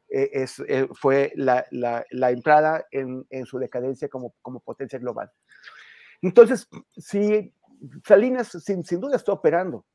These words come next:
Ahora, a, a cuánta gente pueda llegar, cuánta gente obedezca lo que dice Salinas,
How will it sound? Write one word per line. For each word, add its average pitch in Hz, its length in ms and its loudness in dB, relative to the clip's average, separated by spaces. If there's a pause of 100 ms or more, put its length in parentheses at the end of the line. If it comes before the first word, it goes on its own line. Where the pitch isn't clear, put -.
Ahora, 127 380 -2 (720)
a, 147 220 -4 (120)
a 147 100 0
cuánta 196 500 2
gente 185 400 -6
pueda 165 300 2
llegar, 156 400 -4
cuánta 175 260 -4
gente 175 380 -6
obedezca 143 720 -2
lo 147 140 -4
que 123 120 -14
dice 131 220 -12
Salinas, 156 480 -12